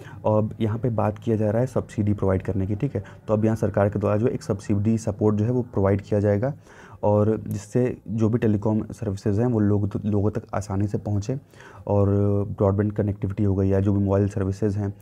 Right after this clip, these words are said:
and the creation of infrastructure in rural and remote area, जिससे कि जो भी इंफ्रास्ट्रक्चर वगैरह है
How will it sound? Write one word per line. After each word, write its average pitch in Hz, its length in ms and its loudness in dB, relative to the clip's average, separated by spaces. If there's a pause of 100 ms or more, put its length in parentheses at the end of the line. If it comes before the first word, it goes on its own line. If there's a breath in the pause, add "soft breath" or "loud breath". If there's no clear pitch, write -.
(280 loud breath)
and 101 140 0
the 104 120 -4
creation 107 340 2
of - 100 -8
infrastructure 101 640 -2
in 113 140 -2
rural 98 240 2
and 104 180 -2
remote 92 280 0
area, 95 220 -2
जिससे 95 300 -2
कि 117 160 -2
जो 107 180 -2
भी 104 160 0
इंफ्रास्ट्रक्चर 101 580 -2
वगैरह 95 300 2
है 139 160 -2